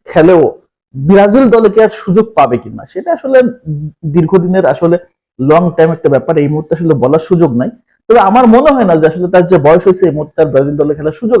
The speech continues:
আছে। তবে সে যদি ইউরোপের কোনো দলে আসে, অনেক বড় দল না হলেও ছোট কোনো দলে আসে, তারপরেও কিন্তু অস্কারের যে ঝলক, যে ক্রিয়েটিভ জিনিসটা কিন্তু আমরা এখন দেখতে পাবো, কারণ বয়স তেত্রিশ হইলেও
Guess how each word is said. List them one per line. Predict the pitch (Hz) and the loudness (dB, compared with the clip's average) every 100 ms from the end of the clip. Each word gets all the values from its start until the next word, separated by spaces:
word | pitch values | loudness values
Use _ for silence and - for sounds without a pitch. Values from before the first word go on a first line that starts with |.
| 147 | 0
আছে। | 139 170 | -2 -2
তবে | 175 160 - _ _ _ _ _ | 0 0 -2 _ _ _ _ _
সে | - 262 | -2 2
যদি | 247 247 | 4 4
ইউরোপের | 240 247 240 233 | 4 4 0 0
কোনো | 226 208 | 0 0
দলে | 220 220 180 | 2 4 2
আসে, | - 226 240 - | 2 0 0 -2
অনেক | 185 190 156 | -2 0 2
বড় | 180 190 | 2 2
দল | 180 180 | 2 2
না | 180 | 0
হলেও | 185 190 190 | 2 0 -2
ছোট | 151 165 | -4 -4
কোনো | 175 170 | -4 -2
দলে | 175 147 | 0 0
আসে, | 139 175 | 0 -2
তারপরেও | 147 156 196 202 202 | -2 -2 0 0 0
কিন্তু | 185 226 226 _ _ _ _ - | -2 -2 -4 _ _ _ _ -2
অস্কারের | 226 - - 220 202 180 | -2 -2 -2 0 2 2
যে | 175 | 0
ঝলক, | - 156 165 143 135 | 0 0 2 0 -2
যে | 151 - | -10 -4
ক্রিয়েটিভ | 170 185 185 160 135 | 0 0 0 -4 -4
জিনিসটা | 156 143 143 | -6 -6 -6
কিন্তু | 139 135 | -6 -4
আমরা | 135 135 | -4 -4
এখন | 147 123 | -4 -6
দেখতে | 120 127 | -8 -4
পাবো, | 123 123 | -4 -2
কারণ | 139 147 143 135 - 147 | -2 -2 -6 -10 -12 -2
বয়স | 143 233 240 | 2 2 0
তেত্রিশ | 214 - 208 196 | -6 -4 -4 0
হইলেও | 180 170 | 2 2